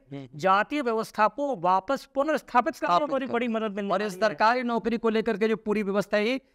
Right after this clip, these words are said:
Speaker 1: हर किसी को अपने गांव में, अपने इलाके में, हर जगह काम मिले। और दिल्ली में जो उन्होंने की उप-, वो जो पूरी व्यवस्था है, कहते हैं ना कि,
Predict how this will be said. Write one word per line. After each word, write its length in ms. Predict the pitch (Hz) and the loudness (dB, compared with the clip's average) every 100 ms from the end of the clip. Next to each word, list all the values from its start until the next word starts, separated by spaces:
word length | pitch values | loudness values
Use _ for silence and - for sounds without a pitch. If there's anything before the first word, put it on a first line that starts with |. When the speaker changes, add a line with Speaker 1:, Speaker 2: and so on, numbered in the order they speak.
| _ - | _ 4
Speaker 1:
हर 160 | 214 | 4
किसी 320 | 240 220 - 220 | 4 -2 -4 -2
को 160 | 269 | 0
अपने 380 | 226 170 175 180 | 2 2 2 0
गांव 280 | 151 180 208 | 2 2 4
में, 200 | 208 214 | 2 2
अपने 280 | 185 165 160 | 0 0 0
इलाके 340 | 156 156 202 | 0 0 0
में, 120 | 196 | -2
हर 140 | 151 139 | -2 -2
जगह 200 | 151 151 | 0 -2
काम 320 | - 160 175 | -2 0 2
मिले। 300 | 139 123 165 _ _ - | 2 -2 -6 _ _ -4
और 120 | 143 | -2
दिल्ली 320 | 123 156 190 | 2 2 4
में 120 | 208 | 4
जो 100 | 180 | 4
उन्होंने 300 | 175 165 175 | 2 2 0
की 160 | 165 151 | 0 -2
उप-, 160 | 143 151 | -2 0
वो 360 | 147 139 143 | 0 0 -2
जो 100 | 139 | -4
पूरी 220 | 127 147 | -2 0
व्यवस्था 320 | 147 139 - 165 | 0 -2 -2 -2
है, 40 | |
कहते 220 | - 139 | -2 -2
हैं 20 | |
ना 60 | 190 | 0
कि, 220 | 226 208 | 0 0